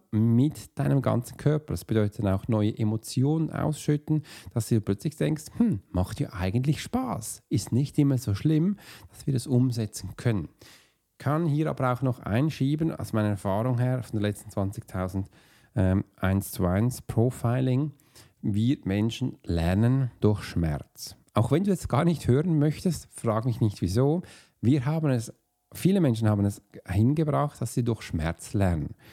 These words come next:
Und da ist ein bisschen die Schulausbildung schuld. Das müsste nicht so sein, aber die meisten Menschen machen das einfach, weil sie so mal gelernt haben. Jetzt kommen wir zu Punkt drei, wo ich dir gerne heute mitgeben möchte. Praktische Techniken und Gedankenkontrolle.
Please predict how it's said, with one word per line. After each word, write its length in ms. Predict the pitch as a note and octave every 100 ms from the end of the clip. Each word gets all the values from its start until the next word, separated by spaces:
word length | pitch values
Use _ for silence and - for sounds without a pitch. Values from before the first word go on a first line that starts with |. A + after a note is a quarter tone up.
| - - -
Und 140 | - -
da 180 | F#2
ist 140 | A2+ -
ein 80 | G#2
bisschen 340 | G#2+ - G2
die 100 | G2
Schulausbildung 840 | - G2 G2+ F#2+ F#2+ - G2 G2
schuld. 300 | F#2+ G2 G2 - - -
Das 140 | A#2+
müsste 380 | D#3+ D3+ - A#2
nicht 300 | C3+ C#3+ -
so 80 | C3
sein, 320 | - F2 D#2
aber 120 | E2
die 80 | F2
meisten 420 | E2+ F#2+ - G#2
Menschen 340 | G2+ G2+ F#2+
machen 380 | E2+ E2+ G2+ B2+
das 220 | C#3+ E3 - _ _ _ _ _ _ _ -
einfach, 460 | - - F2 A2+ A#2+ -
weil 160 | -
sie 180 | - -
so 240 | - G2+ -
mal 140 | A2+
gelernt 440 | - D3+ C3+ - -
haben. 200 | - - _ _ -
Jetzt 180 | G#2+
kommen 220 | - G#2 G2+
wir 120 | F#2
zu 120 | -
Punkt 340 | - F2 E2 -
drei, 320 | - E2 G#2+ C3+
wo 60 | G2+
ich 80 | G#2
dir 100 | -
gerne 240 | F2 F#2+
heute 260 | E2+ E2 F2
mitgeben 420 | F#2+ - F#2+ G#2+
möchte. 360 | B2+ - - - - - - - - -
Praktische 560 | E3+ - - D#3+ D3+ -
Techniken 600 | C3 C3+ - D#3 - D#3+
und 100 | A#2+
Gedankenkontrolle. 880 | G#2 F2 F#2 - - G#2 - -